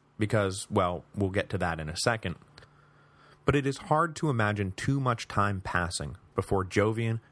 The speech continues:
faced either a palace coup or a military revolt.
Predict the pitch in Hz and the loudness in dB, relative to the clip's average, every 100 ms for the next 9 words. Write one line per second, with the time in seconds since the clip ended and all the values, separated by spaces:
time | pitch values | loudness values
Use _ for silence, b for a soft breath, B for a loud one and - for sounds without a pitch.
0 | b 101 90 - 90 85 73 - 95 117 | b -2 -2 -4 -4 -2 -4 2 2 2
1 | 123 - - 95 87 95 - _ _ 107 | -2 -6 -2 0 -2 -4 -14 _ _ 0
2 | 95 85 78 - 80 76 76 80 87 69 | 0 -2 -4 -4 -4 -4 -4 0 0 -2